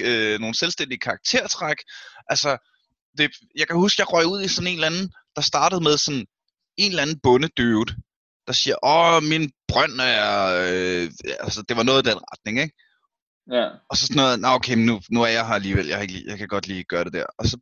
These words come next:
Speaker 1: blev det lige, og så skete der et eller andet nede i den der, og så lidt videre, og så endte det bare med, med at være sådan et kaninhul af en tre kvarters lang quest, hvor man møder en anden Witcher, og hjælper ham med et arm, øh,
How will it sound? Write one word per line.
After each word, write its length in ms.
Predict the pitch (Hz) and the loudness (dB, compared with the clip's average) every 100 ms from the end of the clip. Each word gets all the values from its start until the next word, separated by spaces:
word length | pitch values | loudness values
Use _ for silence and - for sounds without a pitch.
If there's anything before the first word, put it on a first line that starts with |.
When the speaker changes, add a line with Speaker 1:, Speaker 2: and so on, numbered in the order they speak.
| - | -6
Speaker 1:
blev 120 | 127 | -4
det 180 | 131 127 | 0 0
lige, 280 | 135 139 - - | 2 0 -2 -6
og 60 | |
så 200 | - 139 - _ | -6 -6 -8 _
skete 300 | - - 139 - | -6 -2 -2 0
der 60 | |
et 60 | 120 | 0
eller 180 | 117 110 | 0 0
andet 180 | 107 104 | 0 -2
nede 180 | 104 | -2
i 40 | 98 | -2
den 160 | 101 | -2
der, 120 | 104 101 | 0 0
og 200 | - - | 0 -4
så 180 | - 127 87 | -6 -10 -10
lidt 140 | 127 120 120 | -8 -6 -2
videre, 260 | 131 151 - - - | 2 2 0 -6 -4
og 80 | 143 | -2
så 80 | - | 0
endte 160 | 175 - | -2 -2
det 80 | |
bare 160 | - 170 | 0 2
med, 180 | 175 156 | 2 0
med 180 | 151 160 | -2 0
at 120 | 151 | 2
være 140 | 143 | 2
sådan 180 | 156 160 | 2 -2
et 100 | - | -4
kaninhul 800 | - 165 180 233 202 165 160 110 - - _ _ - | -2 0 2 2 0 2 2 2 -4 -20 _ _ -2
af 100 | 156 151 | 0 0
en 120 | 151 | 0
tre 380 | - - 202 180 - | 0 0 0 -2 -4
kvarters 520 | 190 - 214 175 - | -2 0 2 0 2
lang 200 | 160 151 - | 0 -2 0
quest, 220 | 170 175 - | 2 2 2
hvor 220 | 139 139 | 2 4
man 80 | 139 | 4
møder 240 | 156 180 | 4 4
en 80 | 170 - | 2 0
anden 300 | 156 208 185 | 0 0 2
Witcher, 440 | 160 - - 175 175 117 | 0 0 0 2 0 0
og 100 | 104 | -2
hjælper 340 | 120 151 - | -2 -4 -4
ham 220 | - 165 180 | -2 -2 0
med 200 | 196 165 | 0 2
et 60 | 139 | 0
arm, 220 | - 147 185 175 87 135 | 0 0 0 -6 -4 0
øh, 540 | 131 123 117 110 | 2 2 2 2